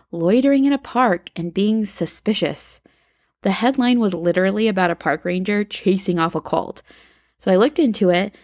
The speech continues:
and this group supposedly contained missing persons from Oregon, and this group would later be known as Heaven's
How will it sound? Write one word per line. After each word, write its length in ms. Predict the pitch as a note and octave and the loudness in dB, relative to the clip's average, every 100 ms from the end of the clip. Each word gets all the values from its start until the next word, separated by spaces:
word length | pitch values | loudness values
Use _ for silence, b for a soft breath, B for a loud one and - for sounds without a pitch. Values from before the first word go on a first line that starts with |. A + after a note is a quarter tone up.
| b b | b b
and 100 | G3 | -2
this 140 | B3 C4 | -2 0
group 260 | C#4 C4 | -2 -2
supposedly 760 | - A3 - D#4+ F#4 F#4+ F4+ F#4 | -4 -6 -4 -2 -2 -2 0 0
contained 760 | - F#4+ F4+ - A3 A3 A#3 | 0 -4 -2 0 2 2 0
missing 400 | G#3 F#3+ F#3+ B3+ | 0 0 0 -2
persons 500 | C4+ - F#3+ G3+ G#3+ | -2 -4 -2 0 -2
from 180 | - C4+ C4+ | 0 -4 -2
Oregon, 720 | F3 E3+ D#3+ E3 D#3+ F3 G3 _ _ _ _ _ _ | -2 -2 -2 -2 -2 -4 -8 _ _ _ _ _ _
and 140 | F#3+ | -2
this 140 | F3+ - | 0 -2
group 340 | - F3 - _ _ _ | -2 -4 -4 _ _ _
would 260 | F3+ F3 - | 0 0 -2
later 560 | F#3+ F#3 G#3 F#4+ G#4+ C#4+ | -4 0 2 2 2 2
be 200 | F#3+ E3 | 0 0
known 540 | E3 D#3 D3+ D#3+ G3+ b b b b - | 0 0 0 0 -4 b b b b -2
as 240 | G#3+ A#3 | 0 0
Heaven's 720 | - - F3+ E3 E3 E3+ - | -6 -4 -2 0 -2 -4 -10